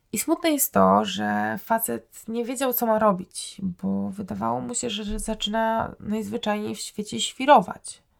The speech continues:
Widzieć rzeczy, których nie ma. No, że ta Monika tak siedzi mu gdzieś na, z tyłu głowy, że sobie wymyśla takie rzeczy.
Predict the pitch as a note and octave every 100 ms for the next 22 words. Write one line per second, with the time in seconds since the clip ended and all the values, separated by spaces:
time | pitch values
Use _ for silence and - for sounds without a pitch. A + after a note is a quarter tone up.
0 | _ _ _ _ F#3 G#3 F#3 G3+ - G3+
1 | G#3+ A3 - G#3+ A3+ G#3 G#3 G#3+ G#3 G#3+
2 | G#3 - _ _ _ _ _ _ _ _
3 | _ - A3 A3 A3 A3+ - - _ _
4 | _ _ - G3+ G#3+ A3 G#3+ A3 G#3+ G#3
5 | G#3 G#3 G#3+ - _ _ _ _ _ _
6 | - A#3+ A#3+ A#3+ G#3 G#3 A3 G#3 G3+ G3+
7 | G3+ F#3+ - G3 F#3+ F#3+ - - - F3
8 | F3 F3 F3+ F#3 F#3+ - - - - -
9 | G#3 G#3 F#3 G3+ G3+ G3 B3 D4 _ _
10 | _ _ _ _ F#3+ G#3+ - F3+ F#3+ G3
11 | - G3 A3+ A3+ G#3+ - F3 E3+ - F#3
12 | - -